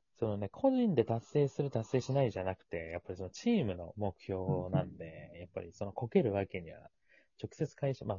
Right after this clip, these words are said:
Speaker 1: 個人のね、達成ももちろん会社に影響を与えるんですけど、チームの達成はまあ、より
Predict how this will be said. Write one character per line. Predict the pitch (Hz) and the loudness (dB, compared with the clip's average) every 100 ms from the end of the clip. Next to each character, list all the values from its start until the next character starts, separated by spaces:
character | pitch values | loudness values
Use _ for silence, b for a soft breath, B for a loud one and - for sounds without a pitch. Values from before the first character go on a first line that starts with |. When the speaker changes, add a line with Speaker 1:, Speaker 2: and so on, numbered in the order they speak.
| 98 | 0
Speaker 1:
個 | 147 | 2
人 | 143 95 | 2 -2
の | 85 | -6
ね、 | 87 - _ | -12 -14 _
達 | 95 90 | -12 -10
成 | - 95 | -4 -2
も | 90 | -2
も | 95 | -4
ち | - | -4
ろ | 95 | -6
ん | 82 _ | -6 _
会 | - 95 | -6 -6
社 | - 90 | -6 -8
に | 92 | -6
影 | 95 | -6
響 | 92 95 | -4 -4
を | |
与 | 92 92 | -4 -4
え | |
る | 92 | -4
ん | 92 | -8
で | - | -12
す | |
け | - | -14
ど、 | - | -12
チ | - 131 | -6 -4
ー | |
ム | 107 | -4
の | 92 | -6
達 | 90 - | -8 -10
成 | 80 | -18
は | |
ま | 80 | -14
あ、 | |
よ | 85 92 | -10 -6
り | 98 | -6